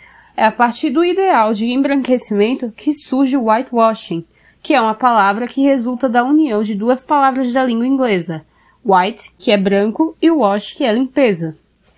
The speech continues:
e possui bastante significados diferentes, mas a tradução literal seria lavagem branca. Esse termo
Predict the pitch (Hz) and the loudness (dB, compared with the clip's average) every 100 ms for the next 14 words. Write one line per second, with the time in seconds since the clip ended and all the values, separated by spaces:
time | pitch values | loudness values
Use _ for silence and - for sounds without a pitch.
0 | _ - 330 359 349 320 247 277 349 - | _ -4 0 0 0 0 2 2 0 -4
1 | 311 285 285 320 302 302 320 330 214 196 | 0 0 2 0 0 0 -2 -2 0 0
2 | 220 233 226 - 277 262 185 156 - - | 0 -4 -6 -2 -2 0 -4 -6 -14 -20
3 | _ _ _ _ 208 202 208 277 302 - | _ _ _ _ 0 0 -2 -2 -2 0
4 | 320 311 320 294 214 208 - 269 214 196 | 0 0 0 2 2 0 -2 0 0 0
5 | 196 233 226 180 180 196 226 185 185 170 | 2 2 2 0 0 0 -2 0 0 -2
6 | - 151 _ _ _ _ _ _ _ _ | -6 -20 _ _ _ _ _ _ _ _
7 | _ 196 185 - - 254 262 294 | _ -6 -4 -4 0 0 2 -2